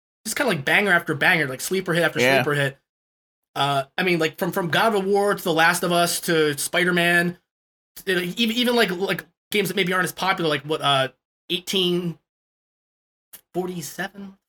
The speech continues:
Speaker 1: Fuck, like, they, they'd had, like,
Speaker 2: Oh, a-, eighteen eighty-seven?
Speaker 1: yeah,
Speaker 2: Yeah.
Speaker 1: eighteen eighty-seven. Uh, games like Until Dawn, they, they just, like, had a bunch of, a bunch of s-, smaller exclusives, uh, that all had just really unique experiences that you couldn't get anywhere else, and that was the biggest selling point for the P S four.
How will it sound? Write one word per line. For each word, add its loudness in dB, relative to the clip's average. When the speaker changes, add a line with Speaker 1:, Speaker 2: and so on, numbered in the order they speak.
Speaker 1:
Fuck, -18
like, -10
they, -4
they'd 0
had, 4
like, 6
Speaker 2:
Oh, 6
a-, 4
eighteen 2
eighty-seven? 2
Speaker 1:
yeah, 6
Speaker 2:
Yeah. 6
Speaker 1:
eighteen 2
eighty-seven. -2
Uh, 2
games 2
like 2
Until 0
Dawn, 2
they, 0
they -2
just, -2
like, -2
had 0
a 0
bunch 0
of, -4
a -4
bunch 0
of -4
s-, -6
smaller 2
exclusives, -4
uh, 2
that 0
all 2
had 0
just -6
really -2
unique -2
experiences 0
that -6
you -6
couldn't -2
get -2
anywhere -2
else, -2
and -4
that 0
was 0
the -2
biggest -2
selling 0
point -6
for -12
the -4
P -4
S -2
four. -4